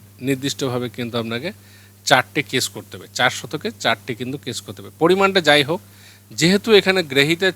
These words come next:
চারজন আছে, তাই কিন্তু চার শতকে চারটে কেস করতে হবে। এখানে যদি আবার কি থাকে, ধরুন এখানে মৌজা একটা আলাদা হয়ে গেল, যদি একই মৌজাতে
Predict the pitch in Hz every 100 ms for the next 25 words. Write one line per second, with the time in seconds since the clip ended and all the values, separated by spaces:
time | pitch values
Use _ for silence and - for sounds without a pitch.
0 | - 139 131 135 127 - 170 262 - -
1 | - _ _ _ 135 131 - 127 117 240
2 | 143 131 - 127 120 175 208 - - -
3 | - - _ _ _ - 117 - 101 101
4 | - 101 95 90 - - 139 151 226 220
5 | 208 202 185 202 160 139 151 - - -
6 | - - 170 202 196 214 196 170 175 185
7 | 190 - 185 131 147 160 151 127 107 95
8 | 87 - - - - - - - 165 175
9 | 170 233 220 214